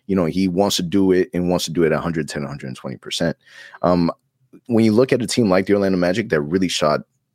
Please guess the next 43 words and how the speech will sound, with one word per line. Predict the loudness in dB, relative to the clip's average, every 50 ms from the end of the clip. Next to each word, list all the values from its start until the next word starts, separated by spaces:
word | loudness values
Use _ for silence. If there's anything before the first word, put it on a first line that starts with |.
| _ _
not | -10 -6 -4 -2 0 0 0 -2 -2 -4
the | -8
greatest | -4 0 0 0 0 0 -2
from | -2 -4 -4 -2
behind | -4 -4 -4 -2 -2 -2
the | -2
arc. | 0 2 2 0 0 -4
It's | -8 -12
hard | -12 -4 0 2 4 4 4 2 0
to | -2 -4 -4
turn | -4 -4 -2 -2 0 0
down | 0 0 0 0 -2
a | -2
guy | 0 0 0 0
that | 0 -2 -2 -2
shot | 0 0 -2 -2
above | -2 -4 -4 -4 -4 -4
forty | -4 -4 -4 -4 -4
percent. | -6 -8 -8 -4 -2 -2 -2 -2 -4 _ -14 -20 -20 -20 -20 -18 _
It's | -12 -2
hard | 0 2 2 2 2
to | 0
turn | 0 2 2
down | 4 4 2 2
a | 0
guy | 2 2 2 2
that, | 2 2 4 4 2 2 -2 _ _ _ _ _ _
you | -2
know, | 0 0
he's, | 0 0 0 -2 -2 -2
he's | -2 -2 -2 -2 -4 -8 -6 _
elite | -2 -2 0 0 -2 0 0 2 0 0 -2 -4 -10 _ -6
defensive. | -6 -6 -2 -2 0 0 0 0 0 0 0 0 -2 -4 -10 -16 _ -4
Um, | -2 0 0 0 -2 -4 -6 -10 -14 -4
he, | -2 -2 -2 0
he's | -2 -2 0 0
an | 0
elite | 2 2 0 0 0
defensive | 0 0 0 0 0 -2 -2
player | 0 2 2 2
on | 2 0
the | -2 -4
perimeter. | -4 -4 -2 -2 -2 0 0 -2 -2